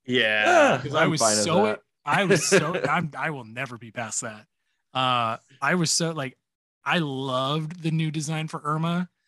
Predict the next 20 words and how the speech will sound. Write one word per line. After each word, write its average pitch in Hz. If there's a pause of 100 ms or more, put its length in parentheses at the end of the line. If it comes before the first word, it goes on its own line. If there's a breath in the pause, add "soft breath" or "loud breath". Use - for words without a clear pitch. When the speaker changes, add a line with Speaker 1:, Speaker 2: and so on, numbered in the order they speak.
(220)
Speaker 3:
Uh, 123
my 117
wife, 113
like, 123
that 123
was 120
kind 123
of 113
her 117
aesthetic 139
back 165
then. 180
Speaker 1:
Yeah. 123 (140)
Speaker 3:
And 123
so, 131
Speaker 2:
Mm-hmm. 120
Speaker 3:
like, 101
she 131
loved 170
Irma. 185